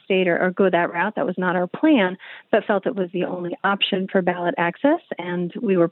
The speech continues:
I was put on the ballot, actually. I was one of, I was the fourth woman in Colorado history to even be put on a primary ballot for U S Senate in our state,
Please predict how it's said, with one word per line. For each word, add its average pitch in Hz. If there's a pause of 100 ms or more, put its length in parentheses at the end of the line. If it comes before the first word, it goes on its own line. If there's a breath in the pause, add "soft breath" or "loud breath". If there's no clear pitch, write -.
(140)
I 208
was 190
put 330
on 262
the 165
ballot, -
actually. 196
I 202
was 180
one 185
of, 175 (340 loud breath)
I 208
was 185
the 180
fourth 302
woman 254
in 175 (100)
Colorado 196
history 208
to 175
even 180
be 170
put 349
on 165
a 165
primary 175 (100)
ballot 170 (380 loud breath)
for 247
U 196
S 165 (100)
Senate 190 (100)
in 180
our 175 (160)
state, 220